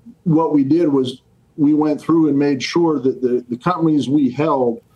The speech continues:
would do well in a higher inflation environment. And with the cash we raised, we're frankly just looking for the fat pitch, uh, to put that money back to work. We expect that will come, you know, sometime in the near future, but don't ask me to predict when.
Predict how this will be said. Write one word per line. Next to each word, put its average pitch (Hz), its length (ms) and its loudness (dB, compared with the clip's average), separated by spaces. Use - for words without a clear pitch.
would 135 320 0
do 160 160 2
well 156 440 0
in 135 140 0
a 131 120 0
higher 139 360 -2
inflation 127 500 -2
environment. 117 440 -2
And 127 200 0
with 131 160 -2
the 123 80 2
cash 156 420 -2
we 135 140 4
raised, 127 380 0
we're 120 140 2
frankly 135 460 -2
just 117 240 -4
looking 131 320 -2
for 120 120 -10
the 110 100 -2
fat 123 380 -6
pitch, - 420 -4
uh, 113 100 2
to 123 120 -8
put 135 240 -2
that 127 180 0
money 120 280 0
back 117 320 -2
to 107 60 -10
work. 120 340 -2
We 135 180 2
expect 131 480 -4
that 123 200 0
will 117 120 0
come, 123 420 -2
you 135 120 0
know, 107 240 0
sometime 127 520 0
in 113 80 2
the 117 60 2
near 117 160 2
future, 127 360 -2
but 104 160 -2
don't 120 240 2
ask 113 180 -4
me 110 100 0
to 104 80 -10
predict 107 420 -4
when. 123 280 -2